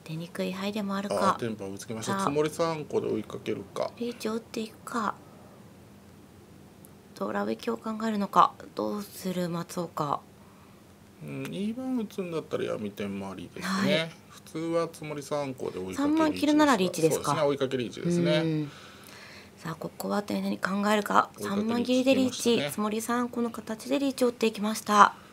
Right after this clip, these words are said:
Speaker 2: うん、序盤ながらちょっと勝負どこですね。
Speaker 1: はい。さあ、松岡の町はイーマンとパッソー。パッソーが山に一枚。イーマンも山に一枚あります。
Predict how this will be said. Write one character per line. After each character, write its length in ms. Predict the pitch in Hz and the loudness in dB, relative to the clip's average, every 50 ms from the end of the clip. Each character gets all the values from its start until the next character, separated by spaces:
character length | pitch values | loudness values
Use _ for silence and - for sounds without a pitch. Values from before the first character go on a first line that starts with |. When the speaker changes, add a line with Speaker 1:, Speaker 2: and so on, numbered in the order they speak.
| - - - - - - - - - - - - - 113 | -20 -20 -20 -20 -20 -20 -20 -20 -20 -20 -20 -18 -14 -10
Speaker 2:
う 40 | 113 | -8
ん、 240 | 110 104 101 98 | -6 -4 -4 -2
序 160 | 95 113 113 123 | -2 -2 0 0
盤 180 | 123 127 131 | 0 0 0
な 80 | 131 127 | 0 2
が 80 | 110 | 2
ら 80 | 98 98 | 0 0
ち 80 | - 113 | -2 -6
ょ 40 | |
っ 20 | 110 | -6
と 100 | - 101 | -6 -6
勝 220 | - - 110 107 | -8 -6 -6 -6
負 120 | 104 104 98 | -4 -4 -4
ど 100 | 107 101 | -4 -4
こ 120 | 107 104 | -4 -4
で 80 | 101 101 | -4 -4
す 160 | - - - | -6 -6 -6
ね。 220 | 110 110 - 92 - | -4 -4 -2 -2 -2
Speaker 1:
は 180 | - - 185 | 0 0 0
い。 120 | 180 - - - - - - - - - - - - - | 0 -2 -4 -10 -18 -20 -20 -20 -20 -20 -20 -20 -18 -14
さ 360 | - - 180 175 175 - - | -8 -6 -4 -2 -2 -2 -2
あ、 40 | - | -2
松 260 | 156 180 - - 294 | -4 -6 -4 -2 -2
岡 180 | 302 294 - 262 | 0 2 4 4
の 80 | 254 233 | 4 4
町 320 | 226 220 226 220 - 247 | 2 0 -2 -2 0 4
は 220 | 254 254 247 - | 6 6 6 6
イ 180 | - - 202 226 | 4 2 0 0
ー 40 | 226 | 0
マ 200 | 226 233 233 226 | 0 0 0 -2
ン 60 | 220 | 0
と 160 | - 247 240 | 0 0 0
パ 200 | 240 - - 180 | 0 -2 -4 -6
ッ 20 | 175 | -6
ソ 500 | - - - - - 208 196 175 - - - - - - - - - - - - - - - - - - - - - - - - - - - | -6 -8 -8 -2 2 4 6 4 4 2 -4 -14 -20 -20 -20 -20 -20 -20 -20 -20 -20 -20 -20 -20 -20 -20 -20 -20 -20 -20 -20 -20 -20 -16 -10
ー。 40 | - | -8
パ 80 | 190 | -8
ッ 40 | 190 - - - | -8 -8 -6 -4
ソ 120 | 226 226 | -2 -2
ー 40 | 214 | 0
が 140 | 220 220 220 | 0 0 0
山 360 | 214 208 214 208 220 220 214 | 0 0 -2 -2 -2 0 0
に 240 | 196 175 160 156 147 - - - - - - | 0 0 0 -2 -2 -6 -12 -20 -20 -10 -8
一 380 | 143 - - - - - 240 | -8 -8 -6 -6 -4 -2 -2
枚。 340 | 233 226 196 175 156 - - - - - - - - - - - - - - - - - - - - - - - - - - - - - - - - - - | 0 2 2 4 2 2 0 -4 -12 -20 -20 -20 -20 -20 -20 -20 -20 -20 -20 -20 -20 -20 -20 -20 -20 -20 -20 -20 -20 -20 -20 -18 -18 -18 -18 -20 -18 -10 -6
イ 140 | 214 233 240 | -4 -2 2
ー 20 | |
マ 180 | 254 262 262 262 | 2 2 4 4
ン 140 | 247 240 | 4 4
も 200 | 233 226 226 214 | 4 4 2 2
山 300 | 214 196 190 190 190 190 | 2 2 2 2 2 2
に 160 | 180 170 160 156 | 2 2 0 0
一 200 | 156 - - 190 | 0 -2 -2 0
枚 180 | 185 185 175 | 0 2 0
あ 40 | 165 | 0
り 60 | 160 | 0
ま 220 | 160 165 165 170 165 | 0 0 0 -2 -2
す。 200 | - - - | -4 -8 -12